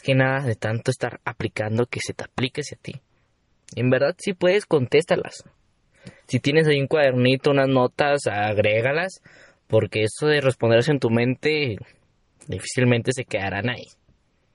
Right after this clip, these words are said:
Entonces, esa sería la número dos. La número tres, ¿de qué forma me gustaría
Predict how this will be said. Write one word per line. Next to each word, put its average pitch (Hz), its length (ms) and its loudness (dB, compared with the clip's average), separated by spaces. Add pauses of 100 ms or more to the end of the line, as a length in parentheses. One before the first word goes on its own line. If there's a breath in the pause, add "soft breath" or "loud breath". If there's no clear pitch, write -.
(280)
Entonces, 117 460 -2 (520 loud breath)
esa 120 360 0
sería 113 320 0
la 113 200 -2
número 135 440 4
dos. 127 520 0 (280)
La 117 160 -4
número 185 320 4
tres, 170 420 0 (680)
¿de - 220 -6
qué 151 160 -2
forma 156 440 0
me 147 140 2
gustaría 120 680 2